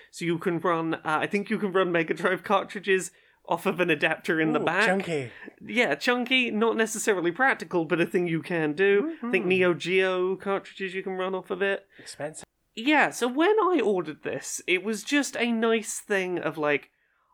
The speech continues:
Speaker 1: I want a thing that I can just run my old original, original Game Boy games off of.
Speaker 2: Yeah, 'cause
Speaker 1: Nice,
Speaker 2: you've got,
Speaker 1: ni-
Speaker 2: like, a whole bunch of g-,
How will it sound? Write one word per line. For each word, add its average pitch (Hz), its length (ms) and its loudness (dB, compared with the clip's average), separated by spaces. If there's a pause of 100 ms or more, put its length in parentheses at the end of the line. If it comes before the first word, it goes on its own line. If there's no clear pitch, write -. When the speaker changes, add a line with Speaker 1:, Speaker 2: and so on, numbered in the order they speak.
(120)
Speaker 1:
I 208 120 2
want 247 380 2 (300)
a 214 120 0
thing 175 340 0
that 156 120 0
I 151 80 2
can 151 180 -2
just 143 200 -6 (200)
run 190 200 0
my 202 140 2
old 180 200 0
original, 156 760 -2 (240)
original 156 380 0
Game 143 180 -2
Boy 147 120 2
games 139 340 -2
off 139 220 -2
of. 139 180 2
Speaker 2:
Yeah, 131 100 -12 (240)
'cause - 120 -4
Speaker 1:
Nice, 247 260 0
Speaker 2:
you've - 60 -10
got, 240 160 6
Speaker 1:
ni- 254 60 -2
Speaker 2:
like, 156 140 -4
a 143 60 -4
whole 160 160 -4
bunch 147 240 -8
of 147 80 -14 (180)
g-, - 140 -20